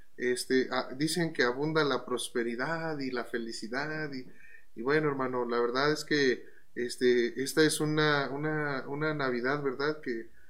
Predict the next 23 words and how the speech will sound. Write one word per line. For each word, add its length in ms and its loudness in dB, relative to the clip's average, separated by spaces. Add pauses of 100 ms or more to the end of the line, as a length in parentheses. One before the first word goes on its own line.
(160)
para 180 2
muchos 580 0
con 180 -2
circunstancias 680 -2
bien 220 -2
difíciles. 880 -2 (540)
Ah, 120 -8
mire, 400 4
algunos 520 0
han 140 0
perdido 440 2
seres 300 -2
queridos, 640 -4 (340)
algunos, 600 6
este, 600 0 (220)
han 200 2
ten-, 220 4
eh, 160 -2
algunos, 460 6
hermano, 300 4
tienen 280 2
problemas 580 0
con, 400 -6